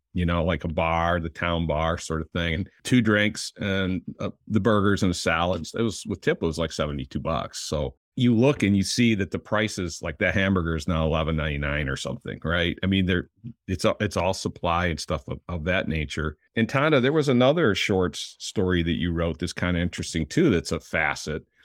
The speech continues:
It isn't just for them anyways, getting workers. It was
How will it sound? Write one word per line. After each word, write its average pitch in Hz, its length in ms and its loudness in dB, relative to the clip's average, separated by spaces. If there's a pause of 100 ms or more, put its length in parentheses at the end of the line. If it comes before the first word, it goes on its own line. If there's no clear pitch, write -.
(120)
It 104 100 2
isn't 117 240 2
just - 280 -2 (260)
for 104 140 0
them 135 300 2
anyways, 85 480 0
getting 101 360 0
workers. 80 600 -8 (380)
It 101 200 2
was 90 440 2